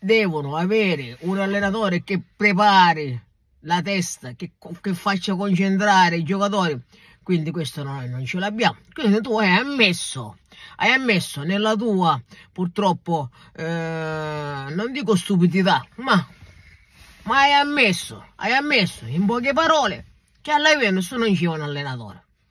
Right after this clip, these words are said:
E che cazzo ci vuole a preparare Juventus su Inter o Inter Juventus? È normale, è normale. Un vero allenatore, un vero allenatore è quello che prepara la partita,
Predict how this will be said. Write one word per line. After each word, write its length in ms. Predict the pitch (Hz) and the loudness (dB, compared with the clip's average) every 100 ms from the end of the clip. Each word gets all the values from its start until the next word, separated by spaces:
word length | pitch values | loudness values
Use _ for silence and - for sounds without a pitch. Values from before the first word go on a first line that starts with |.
| _ - _ - - - - - | _ -20 _ -20 -20 -20 -20 -18
E 60 | - | -14
che 120 | 277 | -12
cazzo 340 | - 208 185 220 | -2 0 0 -2
ci 140 | - | 0
vuole 220 | 220 165 | 2 2
a 20 | |
preparare 420 | 139 147 147 147 147 | 0 -4 -4 -2 -2
Juventus 380 | 156 147 151 131 | -4 -4 -4 -6
su 140 | 151 | -8
Inter 460 | 143 135 131 113 107 _ | -6 -6 -6 -10 -14 _
o 120 | - 160 | -8 -4
Inter 320 | 165 151 151 | -2 -2 -4
Juventus? 420 | 151 147 135 127 | -4 -6 -8 -6
È 80 | 185 | -2
normale, 480 | 196 226 202 110 - _ _ _ _ _ _ | 2 4 4 2 -10 _ _ _ _ _ _
è 80 | - | -6
normale. 480 | 151 208 208 120 - _ - - _ _ _ _ _ _ - | 0 2 2 0 -8 _ -20 -20 _ _ _ _ _ _ -8
Un 180 | 202 226 | -4 0
vero 240 | 269 262 | 0 0
allenatore, 680 | 262 262 285 240 226 214 - | 2 2 2 4 4 4 0
un 140 | 233 220 | -4 0
vero 160 | 202 | 2
allenatore 420 | 202 226 226 214 | 2 0 0 0
è 80 | 240 | 0
quello 320 | - 180 185 | -2 -2 0
che 140 | 180 185 | 0 -2
prepara 380 | 233 208 165 160 | -4 0 0 0
la 140 | 175 | -2
partita, 500 | 214 226 175 151 147 | -4 -6 -6 -6 -6